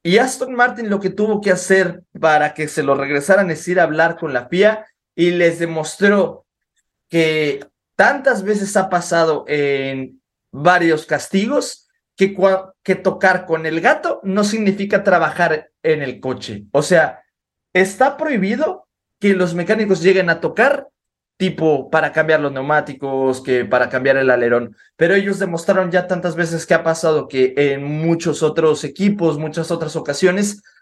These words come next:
varios equipos llegan con el gato, tocan, pero no se penaliza. Eso es lo que hizo Aston Martin para que les regresaran, por así decirlo, el podio. Entonces, se queda el podio número cien, le volvieron a quitar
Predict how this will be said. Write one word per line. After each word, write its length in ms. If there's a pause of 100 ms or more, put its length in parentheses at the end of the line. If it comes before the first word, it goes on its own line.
varios 320
equipos 340
llegan 280
con 160
el 100
gato, 500 (360)
tocan, 440 (120)
pero 180
no 140
se 100
penaliza. 600
Eso 240
es 40
lo 100
que 100
hizo 160
Aston 200
Martin 300
para 160
que 100
les 160
regresaran, 640 (300)
por 160
así 180
decirlo, 540
el 240
podio. 420 (220)
Entonces, 720
se 200
queda 360
el 160
podio 260
número 380
cien, 400
le 80
volvieron 260
a 80
quitar 460